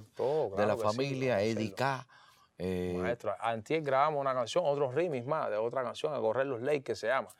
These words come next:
Speaker 1: La semana que viene hacemos video y son varios
Speaker 2: ¿Lo vas a hacer
Speaker 1: muchachos.
Speaker 2: aquí?
Speaker 1: ¿Cómo no?
Speaker 2: Ah, <laughs> te, te
Speaker 1: <laughs> En la
Speaker 2: moví,
Speaker 1: casa.
Speaker 2: te moví, te moví.
Speaker 1: <laughs>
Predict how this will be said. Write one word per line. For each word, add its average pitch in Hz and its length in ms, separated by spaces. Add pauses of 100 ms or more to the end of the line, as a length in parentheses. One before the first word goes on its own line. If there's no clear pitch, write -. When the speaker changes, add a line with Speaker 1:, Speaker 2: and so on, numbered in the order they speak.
(220)
Speaker 1:
La 98 100
semana 120 360
que 120 100
viene 131 220
hacemos 117 420
video 151 320 (420)
y 113 180
son 131 240
varios 139 260
Speaker 2:
¿Lo 98 60
vas 104 100
a 127 140
hacer 143 100
Speaker 1:
muchachos. 143 80
Speaker 2:
aquí? 180 200 (1000)
Speaker 1:
¿Cómo 104 300
no? 202 160 (420)
Speaker 2:
Ah, 147 880
<laughs> 165 460
te, 147 120
te - 120
Speaker 1:
<laughs> - 0
En 151 80
la 135 280
Speaker 2:
moví, 120 60
Speaker 1:
casa. 156 300
Speaker 2:
te 123 60
moví, 151 320
te 139 180
moví. 151 560
Speaker 1:
<laughs> 185 40